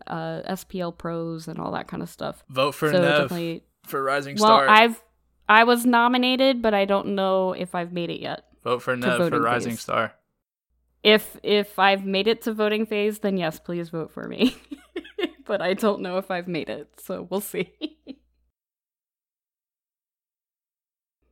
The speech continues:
Speaker 1: All right, so that's, that's it for news as far as this week is concerned. Uh, November the sixteenth is gonna see the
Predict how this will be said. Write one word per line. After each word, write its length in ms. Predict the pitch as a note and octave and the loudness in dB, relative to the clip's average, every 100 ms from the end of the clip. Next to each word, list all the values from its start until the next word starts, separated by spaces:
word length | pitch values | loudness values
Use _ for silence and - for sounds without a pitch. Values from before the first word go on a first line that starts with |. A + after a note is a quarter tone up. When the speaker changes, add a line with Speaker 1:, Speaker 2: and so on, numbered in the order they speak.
| _ _ - | _ _ -4
Speaker 1:
All 160 | A3+ C4+ | 0 2
right, 380 | D#4+ G4 F#4+ - | 2 2 -2 -6
so 260 | - A3+ A3 | -6 -4 -2
that's, 280 | A3 C4+ - | -2 -4 -4
that's 320 | A#3+ B3+ - | -6 -6 -6
it 240 | B3+ C4 | -6 -6
for 280 | - A3 G#3 | -6 -4 -2
news 400 | G#3 A#3 B3 A3+ | -2 -4 -6 -6
as 220 | F#3+ F#3 | -6 -8
far 320 | - - G3+ F#3+ | -12 -8 -6 -6
as 200 | F3 - | -8 -10
this 260 | G#3 - | -12 -10
week 180 | A#3+ A#3 | -10 -8
is 100 | A3 | -10
concerned. 640 | - G#3+ G#3+ G#3+ G#3+ G#3+ | -8 -8 -4 -2 0 0
Uh, 60 | - | 0
November 400 | G#3+ A#3 C#4 D4 | 0 4 4 4
the 140 | C4+ C4+ | 2 0
sixteenth 560 | - C#4 - C#4+ C#4+ | -4 -8 -4 -4 -4
is 100 | G#3+ | -8
gonna 200 | A3 G3+ | -6 -6
see 180 | G3+ G#3+ | -4 -6
the 140 | G3 | -6